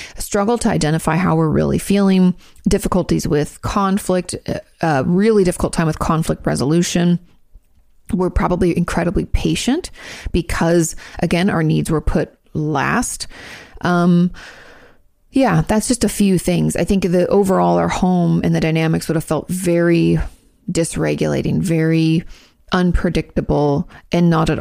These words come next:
all like a secure foundation. We would feel like we just never knew what we were coming home to. We might prob-, might have not liked to come home very often, wanted to be out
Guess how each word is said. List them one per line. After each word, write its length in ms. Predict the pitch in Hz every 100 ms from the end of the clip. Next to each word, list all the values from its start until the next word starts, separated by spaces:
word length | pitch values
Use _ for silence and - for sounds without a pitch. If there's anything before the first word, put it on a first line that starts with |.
| -
all 540 | 143 143 135 151 196 - _ -
like 160 | 165 147
a 80 | 147
secure 580 | - 160 - - 131 147
foundation. 760 | - 135 139 - - - -
We 100 | -
would 120 | 127
feel 380 | - - 147 135
like 180 | 139 131
we 80 | 147
just 200 | 156 -
never 220 | 151 151
knew 180 | 147 131
what 60 |
we 60 | 143
were 80 | 131
coming 300 | - 156 123
home 320 | 180 190 175
to. 240 | - 170 160
We 120 | 165
might 180 | 190 208
prob-, 320 | 170 - - - - -
might 140 | 180
have 100 | 170
not 200 | 156 139
liked 240 | - -
to 80 | -
come 240 | 202 214 208
home 400 | 214 220 247 262 - -
very 180 | 214 214
often, 440 | 214 220 233 254 - - -
wanted 240 | 170 151
to 60 | -
be 180 | 160 -
out 400 | 147 175 -